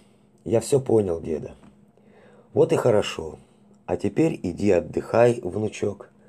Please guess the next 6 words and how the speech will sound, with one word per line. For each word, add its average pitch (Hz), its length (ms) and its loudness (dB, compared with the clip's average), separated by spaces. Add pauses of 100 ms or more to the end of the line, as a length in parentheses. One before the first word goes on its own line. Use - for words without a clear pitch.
(460)
Тебя 156 220 4
там 127 160 4
Яринушка, 120 640 4
наверное, 110 560 4
уже 92 460 2
заждалась. 92 800 -2